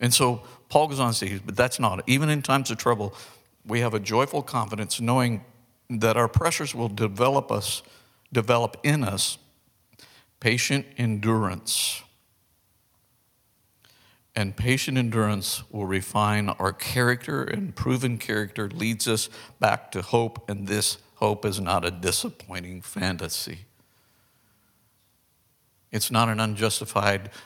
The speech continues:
"Oh, well," no. It's, it's, it's a, it's a, it's an expectancy that's set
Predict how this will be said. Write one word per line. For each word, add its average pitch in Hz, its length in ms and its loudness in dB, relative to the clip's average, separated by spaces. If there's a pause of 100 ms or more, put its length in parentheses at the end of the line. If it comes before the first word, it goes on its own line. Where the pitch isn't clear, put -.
(100)
"Oh, 143 460 4
well," 127 280 0
no. 127 480 0
It's, 113 260 0
it's, 117 280 0 (260)
it's - 240 0
a, 92 140 -4
it's 110 200 -2
a, 92 180 -2 (340)
it's 120 180 0
an 92 160 -2
expectancy - 1160 0
that's 82 180 -6
set - 380 2